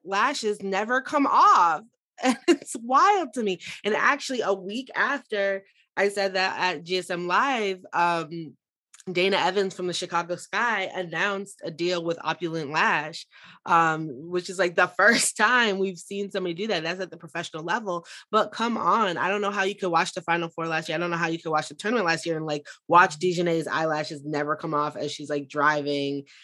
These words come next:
and, like, flawlessly hitting her free throws with, like, her, her, and she had, like, glam lashes on.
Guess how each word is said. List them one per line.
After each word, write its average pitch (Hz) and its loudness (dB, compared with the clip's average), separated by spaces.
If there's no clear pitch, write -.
and, 165 2
like, 147 0
flawlessly 151 2
hitting 147 -2
her 147 -4
free 151 -8
throws 143 0
with, 147 0
like, 131 -4
her, 147 0
her, 156 -6
and 165 -6
she 214 -2
had, 240 -2
like, 160 0
glam 147 -2
lashes 131 -8
on. 110 -12